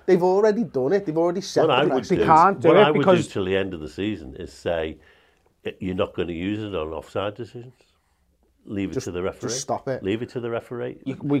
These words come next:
Speaker 2: Whatever decision the
Speaker 3: there'll be,
Speaker 2: referee makes
Speaker 3: there'll be an
Speaker 2: stands."
Speaker 3: uproar if that happens. And in my opinion,
Speaker 2: And
Speaker 3: rightly
Speaker 2: you,
Speaker 3: so.
Speaker 2: but
Speaker 1: There's
Speaker 2: you
Speaker 1: an uproar
Speaker 2: wouldn't,
Speaker 1: right
Speaker 2: you
Speaker 1: now.
Speaker 2: wouldn't necessarily know, would you? They could just say quietly, "We're not doing offside decisions."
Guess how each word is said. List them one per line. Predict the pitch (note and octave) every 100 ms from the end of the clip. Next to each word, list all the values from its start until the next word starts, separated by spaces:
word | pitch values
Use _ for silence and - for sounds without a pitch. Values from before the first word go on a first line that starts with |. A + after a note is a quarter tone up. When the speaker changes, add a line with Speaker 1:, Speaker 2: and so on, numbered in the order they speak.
| -
Speaker 2:
Whatever | G#2+ C3 C3
decision | A2+ A2 - A2+ G#2
the | G#2+
Speaker 3:
there'll | G2 D#3
be, | D#3
Speaker 2:
referee | G#2 A2
makes | F2 D2 -
Speaker 3:
there'll | - E3
be | E3 E3
an |
Speaker 2:
stands." | D#3+ - _ _ -
Speaker 3:
uproar | D3+ - - D3 C#3+ C#3+
if | C#3
that | D3 C#3
happens. | B2 B2 G#2 - _ _ _ -
And | F3 E3 E3 - _
in | E3+ D#3
my | D3
opinion, | D3 E3+ D#3
Speaker 2:
And | B2+
Speaker 3:
rightly | C3 B2
Speaker 2:
you, |
Speaker 3:
so. | B2
Speaker 2:
but | D3+
Speaker 1:
There's | G3+
Speaker 2:
you | A3
Speaker 1:
an | F#3+
uproar | A#3 A#3
Speaker 2:
wouldn't, | A3+ E3+
Speaker 1:
right |
Speaker 2:
you | E3+
Speaker 1:
now. |
Speaker 2:
wouldn't | G3+ G3+
necessarily | D#3+ C#3 - A#2 C3+ B2 A2 G#2
know, | G2 B2
would | E3+ D#3 D#3+
you? | F3 - _ _ _ _ _ _
They | C3+
could | - B2
just | D#3 D3+ -
say | C3+ C3+ G#2+ D#2
quietly, | - G#2+ G#2 A#2+ - D2+ C#2+ - -
"We're |
not | F2+ G#2 -
doing | F#2+ A2+ G#2+ F#2+
offside | F2+ - - D2 C#2+
decisions." | - - C2 C#2